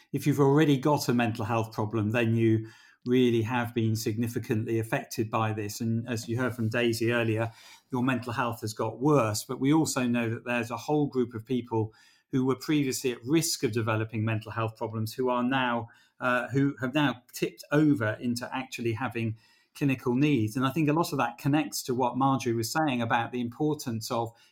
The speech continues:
connection. Uh, we, the, one of the words of our year is almost certainly going to be self-isolation. And that very phrase is bad for our mental health. It's, uh, on the whole, it,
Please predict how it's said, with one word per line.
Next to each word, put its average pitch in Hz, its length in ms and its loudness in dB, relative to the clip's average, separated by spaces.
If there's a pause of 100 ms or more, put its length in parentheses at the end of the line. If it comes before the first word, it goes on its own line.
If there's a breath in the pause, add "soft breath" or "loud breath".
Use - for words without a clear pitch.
(120 soft breath)
connection. 117 640 -4 (240 soft breath)
Uh, 131 260 0
we, 143 420 2
the, 147 140 2
one 147 240 4
of 147 80 4
the 139 80 2
words 139 360 4
of 127 80 -2
our 135 120 2
year 143 300 0
is 110 100 2
almost 131 320 0
certainly 123 320 -2
going 120 180 -2
to 117 60 -8
be 123 120 -4
self-isolation. 127 1300 -4 (280 soft breath)
And 127 120 -4
that 147 160 -4
very 151 280 2
phrase 139 720 0
is 113 80 -4
bad 143 500 0
for 120 160 -2
our 120 80 0
mental 123 300 -4
health. 117 340 -2
It's, 117 220 -6 (320 soft breath)
uh, 123 240 2
on 143 160 4
the 127 80 2
whole, 143 280 4
it, 127 140 -8